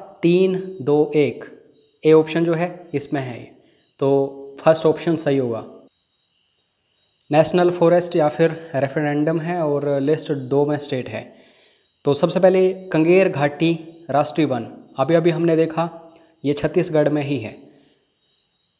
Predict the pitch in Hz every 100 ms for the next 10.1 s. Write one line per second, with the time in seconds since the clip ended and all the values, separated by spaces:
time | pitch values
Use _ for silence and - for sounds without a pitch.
0 | _ - 143 151 160 156 151 147 147 143
1 | 147 156 139 127 - - - - _ _
2 | _ _ 147 - 175 175 170 151 151 160
3 | 180 160 180 - - - - 135 143 139
4 | 170 135 120 - - - _ _ _ _
5 | _ _ _ _ 143 147 147 180 175 175
6 | 170 175 185 185 139 131 120 120 110 107
7 | - _ _ _ _ _ _ _ _ _
8 | _ _ 131 120 139 160 160 160 143 -
9 | 147 139 143 - - - - 147 120 -